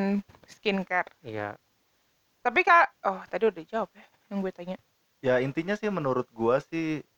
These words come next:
Speaker 3: pas dan gak lebay gitu ya. Dan sebenarnya juga dari harganya juga nggak lebay sih sebenarnya.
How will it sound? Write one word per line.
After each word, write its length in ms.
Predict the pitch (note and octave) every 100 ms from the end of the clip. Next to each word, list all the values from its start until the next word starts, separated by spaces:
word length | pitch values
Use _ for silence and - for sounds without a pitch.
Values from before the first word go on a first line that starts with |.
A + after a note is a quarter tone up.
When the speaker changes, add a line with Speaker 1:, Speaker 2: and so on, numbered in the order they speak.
| _ _ _
Speaker 3:
pas 280 | D3+ F#3 - _
dan 260 | B2+ B2+ B2
gak 180 | A#2+
lebay 460 | - A#2+ A2+ B2 A#2
gitu 240 | A2 -
ya. 160 | G2+ G2+ _ _ _ _ _ _
Dan 240 | B2+ C#3
sebenarnya 580 | C#3+ C#3+ C3+ C3+ C3+ E3
juga 380 | D3+ D3+ C3+ - _
dari 380 | A2+ A#2 B2+ B2 _ _ _
harganya 400 | - B2+ A#2+ A#2
juga 240 | A2+ A#2 C#3+
nggak 160 | A#2+ G#2
lebay 240 | G#2 C3
sih 120 | C#3+
sebenarnya. 640 | C#3 A2 G#2 G2+ A2 A#2+